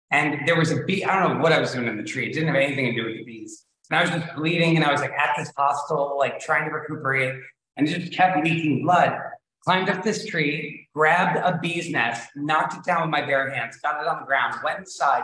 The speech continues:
grabbed a bunch of bees that were, like, swarming, and I stung all around the area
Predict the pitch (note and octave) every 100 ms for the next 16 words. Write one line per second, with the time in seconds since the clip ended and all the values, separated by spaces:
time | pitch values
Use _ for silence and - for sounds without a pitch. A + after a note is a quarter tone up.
0 | - D3 D#3+ E3+ F3+ E3 - C#3+ D3+ C#3+
1 | - C3+ C3 A#2+ - D#3 E3 D#3 A#2+ A2+
2 | _ _ _ _ _ - D3+ D3+ - -
3 | - G3 F#3+ D3+ C#3 D3 D#3+ F3 F3 E3+
4 | E3 E3 C#3+ C#3+ D#3 E3 D#3 B2 A2 G#2+